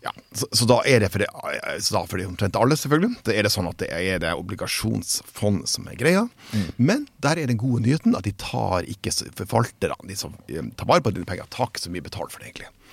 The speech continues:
Speaker 1: Så
Speaker 2: Nei.
Speaker 1: det er ganske billig å gjøre det i Nor-, Norge, faktisk.
Speaker 2: Ja, nettopp. Ehm, ja, det siste jeg tror jeg lurer på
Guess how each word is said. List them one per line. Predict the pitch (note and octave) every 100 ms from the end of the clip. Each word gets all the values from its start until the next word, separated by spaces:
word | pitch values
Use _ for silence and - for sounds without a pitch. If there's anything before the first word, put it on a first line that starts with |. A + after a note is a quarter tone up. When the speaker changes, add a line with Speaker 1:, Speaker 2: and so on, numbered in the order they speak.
| - -
Speaker 1:
Så | - C3
Speaker 2:
Nei. |
Speaker 1:
det | A#2
er | G2+
ganske | G2 -
billig | G2 G#2 D2
å | D2+
gjøre | D#2
det |
i | D2
Nor-, | C2 -
Norge, | D#2 A#1+
faktisk. | - - - - - _ - _
Speaker 2:
Ja, | B2 A2 - - _ _ -
nettopp. | F#2 - - - - -
Ehm, | A#2 A#2+ A#2+ A#2+ B2 A#2+ A#2+ A#2+
ja, | C#3+ - _
det | D#3
siste | - G#3 - - C#3+
jeg |
tror | D3+
jeg | D3
lurer | A2
på | A#2